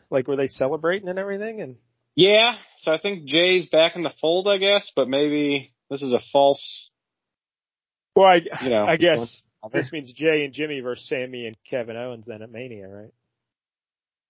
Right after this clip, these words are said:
Speaker 2: Sure. Yeah, I don't, I don't think they're letting Sammy beat Roman, so.
Speaker 1: I hope so. So. All right.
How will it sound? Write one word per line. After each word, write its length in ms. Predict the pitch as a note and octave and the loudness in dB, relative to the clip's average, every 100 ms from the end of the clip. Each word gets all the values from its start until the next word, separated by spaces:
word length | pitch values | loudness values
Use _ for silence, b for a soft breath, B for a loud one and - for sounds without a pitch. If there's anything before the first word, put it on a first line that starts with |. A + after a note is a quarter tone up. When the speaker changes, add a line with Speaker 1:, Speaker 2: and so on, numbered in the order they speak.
| _ _ _ _ _ _ _ _ _ _ _ | _ _ _ _ _ _ _ _ _ _ _
Speaker 2:
Sure. 480 | - E3+ D#3+ E3 D3+ _ _ | 2 4 6 4 -2 _ _
Yeah, 240 | A#2+ G#2 G#2 | 0 2 2
I 60 | |
don't, 220 | A2 G#2 - | 2 -2 -4
I 120 | A#2 | -4
don't 200 | A2 G2+ | -4 -4
think 180 | G#2+ F#2+ | -8 -2
they're 120 | G#2 | 0
letting 300 | G2 D#2 F2 | 0 -2 -6
Sammy 420 | - G2+ F#2+ F2+ | -6 -4 -2 -2
beat 260 | E2 F2 - | -4 -4 -2
Roman, 440 | F#2 F2 D#2 E2 | 0 0 -2 -6
so. 380 | - - - - - _ _ _ _ _ C#3+ | -2 0 0 -2 -6 _ _ _ _ _ -8
Speaker 1:
I 60 | |
hope 180 | F3 D3 | -8 -8
so. 280 | C3 A#2 A#2 _ _ _ _ _ _ _ _ _ | -10 -12 -12 _ _ _ _ _ _ _ _ _
So. 160 | - A#2+ _ _ _ _ _ _ _ _ _ _ _ _ _ _ _ _ _ _ _ _ _ _ _ _ _ - | -20 -20 _ _ _ _ _ _ _ _ _ _ _ _ _ _ _ _ _ _ _ _ _ _ _ _ _ -4
All 120 | G3 A3 | 2 6
right. 220 | F#3 | 4